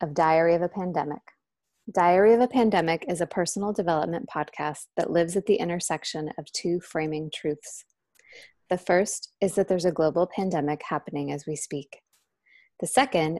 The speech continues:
is that unconditional freedom is freedom in all conditions.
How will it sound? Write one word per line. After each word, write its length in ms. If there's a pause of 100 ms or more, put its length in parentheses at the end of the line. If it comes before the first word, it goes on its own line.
is 160
that 180
unconditional 640
freedom 480 (100)
is 200
freedom 480
in 80
all 180
conditions. 720